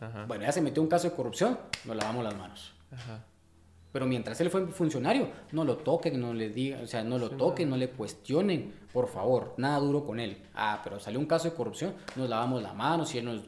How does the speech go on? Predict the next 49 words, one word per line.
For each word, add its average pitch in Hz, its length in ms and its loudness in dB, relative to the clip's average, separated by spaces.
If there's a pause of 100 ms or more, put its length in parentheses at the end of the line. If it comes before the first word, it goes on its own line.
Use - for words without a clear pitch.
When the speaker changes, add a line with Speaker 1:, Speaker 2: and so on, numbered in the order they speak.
(120)
Speaker 2:
él 123 120 -4
no 123 80 -2
es 110 80 -6
dueño, 151 320 0
no 139 80 -2
es 131 80 -6
propietario, 123 540 -4
jamás 110 320 -4
ha 117 40 -8
ocupado 110 340 -6
cargos 113 260 -4
en 107 60 -10
la 98 80 -10
junta 104 260 -8
directiva. 104 320 -4 (220)
Ah, - 120 -10
pero 160 140 2
bien 131 140 4
que 135 80 0
lo 123 80 4
defendían, 110 600 0
¿va? - 120 -8
Speaker 1:
Ajá. 113 500 -10 (180)
Speaker 2:
¿Ya? - 220 -10 (400)
Bien 123 140 4
que 123 80 0
solapaban 110 540 0
lo 95 80 -8
que - 80 -12
hacía 117 240 -2
en 107 80 -2
el 95 60 -4
Speaker 1:
Sí, 92 60 -8
Speaker 2:
ministerio, 120 480 0
¿va? 107 60 -2
Speaker 1:
fijo. 120 260 -6 (200)
Speaker 2:
Bien 123 180 2
que 131 80 2
nos 120 100 4
decían 120 280 0
a - 20 0
nosotros 117 160 -2
los 123 100 0
periodistas 110 380 -4
que - 80 -6
no 113 80 -2
lo 113 120 -2
cuestionáramos, 104 680 -6
¿va? - 140 -8